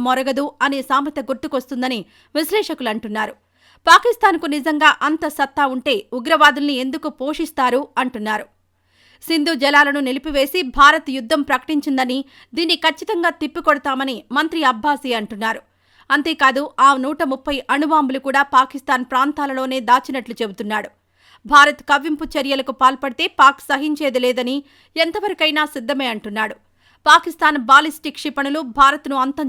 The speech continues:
చేస్తాయి. ఇప్పటికైనా భారత్ అర్థం చేసుకోవాలని అంటున్నారు. పాకిస్తాన్ తీసుకున్న నిర్ణయంతో భారతదేశం తీవ్రంగా దెబ్బతిన్నది అంటున్నాడు. రెండు రోజులు పాకిస్తాన్ గగనతలం మూసివేస్తేనే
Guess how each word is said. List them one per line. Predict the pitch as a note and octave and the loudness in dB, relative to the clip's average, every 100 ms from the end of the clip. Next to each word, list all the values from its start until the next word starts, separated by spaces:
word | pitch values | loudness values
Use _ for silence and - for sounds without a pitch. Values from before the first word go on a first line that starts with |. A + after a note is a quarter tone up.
| C4 | -2
చేస్తాయి. | A#3+ - A#3 G#3 _ _ _ | -4 -2 -4 -6 _ _ _
ఇప్పటికైనా | D#4 D#4+ F4 D#4+ D4+ C#4 A3+ | -6 -4 -2 0 0 -2 2
భారత్ | C#4 D4+ D4 B3+ | 4 4 2 0
అర్థం | A#3+ D4 D4 | 0 -4 -2
చేసుకోవాలని | D4 D4 C#4 C4+ B3+ B3 A#3+ | -4 -2 0 2 0 -2 -6
అంటున్నారు. | A3 A3 A3 G#3 - _ _ _ - | -8 -8 -8 -8 -12 _ _ _ 2
పాకిస్తాన్ | C#4+ D4+ D4 D4+ C4+ | 2 2 -2 -2 -2
తీసుకున్న | D4+ D#4 - D4 C#4 | -2 -6 -4 -6 -4
నిర్ణయంతో | C4+ B3 C#4 C4+ D#4 C#4+ A3+ | -4 -4 -4 -2 0 0 2
భారతదేశం | C4 C#4 C#4+ C4 C4 C4+ B3 | 2 2 -2 -6 -4 -6 -4
తీవ్రంగా | E4 E4+ E4 D4 | -2 -2 0 0
దెబ్బతిన్నది | A#3 B3 A3+ - A#3+ A#3+ C4+ | 0 -2 -8 -8 -8 -6 -6
అంటున్నాడు. | G#3 B3 A3 A3 - _ _ _ _ _ | -6 -8 -6 -6 -6 _ _ _ _ _
రెండు | C#4 D#4 E4 | 0 4 6
రోజులు | F4+ F4+ - | 6 2 4
పాకిస్తాన్ | D4+ D4+ D#4+ D#4 C#4+ | 6 6 0 -4 -2
గగనతలం | C#4 D4 D4 C#4+ C4+ | -2 -4 -4 -4 -2
మూసివేస్తేనే | C4+ D4+ C#4+ C#4 C#4 C4+ | -2 -2 0 0 0 -2